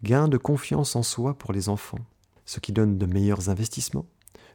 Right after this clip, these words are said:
une motivation retrouvée à aller à l'école dans le plaisir pour davantage d'enfants, une classe plus calme, moins de sollicitations pour les maîtresses car les enfants sentent en eux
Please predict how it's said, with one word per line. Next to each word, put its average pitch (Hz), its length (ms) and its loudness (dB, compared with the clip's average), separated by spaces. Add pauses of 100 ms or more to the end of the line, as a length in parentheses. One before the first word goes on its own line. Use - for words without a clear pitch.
(120)
une 101 140 -2
motivation 117 800 2
retrouvée 107 800 -2
à 98 160 -2
aller 101 220 0
à 92 60 -2
l'école 104 380 -2
dans 95 100 0
le 92 120 0
plaisir 107 600 -4 (480)
pour 90 220 -6
davantage 95 560 -2
d'enfants, 92 400 -6 (680)
une 107 200 2
classe 104 300 -2
plus - 320 -4
calme, 160 420 -2 (500)
moins 156 420 2
de 147 100 0
sollicitations 131 880 -2
pour 104 100 -4
les 98 100 2
maîtresses 156 520 0
car 101 180 -2
les 101 160 0
enfants 107 300 -2
sentent 151 380 0
en 107 100 2
eux 123 320 2